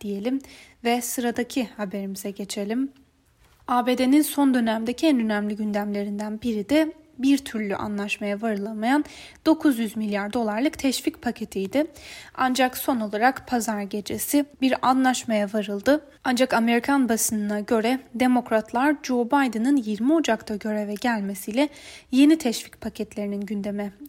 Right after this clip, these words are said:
geleceğini, e, umuyorlar. Öbür taraftan beklenildiğinin aksine Trump onayına sunulan teşvik paketi için utanç verici yorumunu yaptı ve dokuz yüz milyar dolarlık yardım paketinin değiştirilmesini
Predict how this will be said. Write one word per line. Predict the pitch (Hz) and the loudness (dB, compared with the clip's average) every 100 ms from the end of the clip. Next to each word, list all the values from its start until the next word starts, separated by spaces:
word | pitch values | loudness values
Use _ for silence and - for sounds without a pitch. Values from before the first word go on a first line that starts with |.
| - | -6
geleceğini, | 226 208 196 208 202 208 226 - | -4 -4 -4 -4 -4 -6 -10 -14
e, | 214 214 220 - - | -12 -10 -10 -10 -6
umuyorlar. | 240 214 202 208 240 302 - - - - | -4 -2 -4 -2 0 0 -4 -20 -10 -4
Öbür | 240 294 | -2 0
taraftan | 302 294 247 240 - 339 285 | 0 2 2 2 2 4 2
beklenildiğinin | 226 - 233 233 220 233 220 202 | 0 -4 -4 -2 -2 -2 -2 -4
aksine | 233 233 - 214 233 285 - _ | -4 -4 -6 -4 -2 -4 -8 _
Trump | - 247 277 - - | 0 2 2 -2 -6
onayına | 220 226 240 311 | -4 -2 2 2
sunulan | 349 - 262 208 220 | 2 0 0 0 -2
teşvik | 254 240 - - - | -2 -4 -6 -10 -10
paketi | 214 - 202 202 | -10 -8 -8 -6
için | - 311 311 - - - - | 2 2 2 -6 -20 -20 -8
utanç | 269 339 320 269 | 0 4 4 4
verici | 220 214 190 208 | 0 -2 -4 -4
yorumunu | 208 208 208 208 | -4 -4 -6 -4
yaptı | 214 208 269 294 - - - | -6 -4 -2 -2 -4 -8 -4
ve | 226 | -2
dokuz | 233 - 311 254 | -2 2 2 2
yüz | 214 208 | 0 -4
milyar | 208 202 202 | -4 -4 -4
dolarlık | 226 208 208 220 277 - - | -4 -4 -4 -2 -4 -6 0
yardım | 240 233 208 | 2 2 0
paketinin | 190 208 208 - 226 302 302 - _ - | -8 -10 -10 -4 2 4 2 -8 _ -2
değiştirilmesini | 247 262 254 269 262 254 254 - 269 196 | 4 4 4 -2 -2 -2 -2 0 0 0